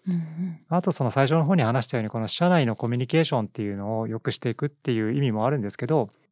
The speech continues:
Speaker 2: 聞いていただいてるリスナーの方、生活者の方との、あの、まあ、こういう緩い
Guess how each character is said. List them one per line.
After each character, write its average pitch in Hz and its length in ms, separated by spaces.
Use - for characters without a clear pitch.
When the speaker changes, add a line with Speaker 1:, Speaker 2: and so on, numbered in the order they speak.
Speaker 2:
聞 139 120
い 120 40
て 143 60
い 135 60
た 143 80
だ 139 120
い 131 60
て 143 80
る 135 120
リ 120 100
ス 139 140
ナ 139 100
ー - 20
の 139 80
方、 139 380
生 131 180
活 143 220
者 117 140
の 107 100
方 117 220
と - 140
の、 151 240
あ 123 100
の、 107 240
ま 135 100
あ、 113 40
こ 131 160
う 147 40
い 120 120
う - 20
緩 135 280
い 135 140